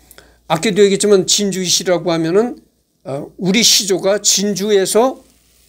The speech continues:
어, 살았다. 이제 그 사람의, 에, 그 사람이 자손을 낳고 자손을 낳고 자손을 낳고 해서 지금 우리가 이렇게 진주시가 번성했다. 이런 얘기 드는 거죠.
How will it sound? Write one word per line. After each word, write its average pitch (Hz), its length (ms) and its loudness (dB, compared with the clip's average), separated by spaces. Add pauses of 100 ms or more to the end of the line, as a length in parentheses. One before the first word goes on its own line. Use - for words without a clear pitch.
(240)
어, 123 160 -12
살았다. - 600 -2 (1080)
이제 185 340 2 (200)
그 220 160 0
사람의, 233 680 0 (580)
에, 135 280 -8 (880)
그 190 120 -2
사람이 190 440 0
자손을 180 480 0
낳고 160 300 -2
자손을 165 480 0
낳고 156 280 -2
자손을 156 420 0
낳고 143 280 -2
해서 180 240 0
지금 180 280 -2
우리가 151 360 -2
이렇게 147 320 -4 (260)
진주시가 170 720 -2
번성했다. 156 680 -6 (340)
이런 247 300 2
얘기 196 220 2
드는 143 180 -8
거죠. - 240 -18